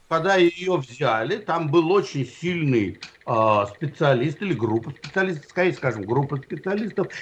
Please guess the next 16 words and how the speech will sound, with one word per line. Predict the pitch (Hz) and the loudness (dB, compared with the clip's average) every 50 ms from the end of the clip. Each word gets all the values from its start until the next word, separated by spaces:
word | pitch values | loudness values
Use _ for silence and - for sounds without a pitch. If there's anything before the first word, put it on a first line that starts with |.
| - | 0
Ее | - 139 135 131 117 127 139 | 4 6 6 8 8 6 6
взяли | 131 107 90 113 107 98 107 139 | 4 4 4 4 4 4 4 2
именно | 151 151 147 135 123 117 113 | 2 2 2 2 2 2 2
для | 107 120 117 | 0 -2 -2
того, | - 143 131 110 107 117 | 0 0 0 0 0 -2
чтобы | - - 156 147 151 | -4 -4 -4 -4 -4
кто-то | - - - 175 156 156 151 180 | -6 -4 -2 0 0 0 0 -2
это | 180 - 185 | -2 0 0
воплощал. | 156 175 175 185 185 190 185 - - - - - 247 226 175 - - - - - _ _ - - _ | 0 0 2 2 2 2 0 -2 -6 -12 -6 -2 0 0 0 0 -4 -14 -20 -20 _ _ -20 -8 _
Потому | - 139 131 151 151 156 185 208 196 147 | 0 2 4 4 4 4 4 4 2 2
что | - - 143 113 | 0 -2 -4 -2
группа | 104 139 175 208 160 - - 139 123 | 0 2 2 2 0 -2 -6 -8 -8
сильных | - - 175 175 151 135 127 | -6 -4 -4 -4 -2 -4 -6
специалистов | - - - 123 - - 160 185 247 277 233 - 165 139 | -8 -10 -12 -8 -6 -4 -4 -2 -4 -4 -6 -6 -6 -2
не | - 160 208 | 0 0 0
всегда | - - - 220 214 170 139 120 110 104 - | -2 -4 -8 -8 -2 0 0 0 0 -2 -6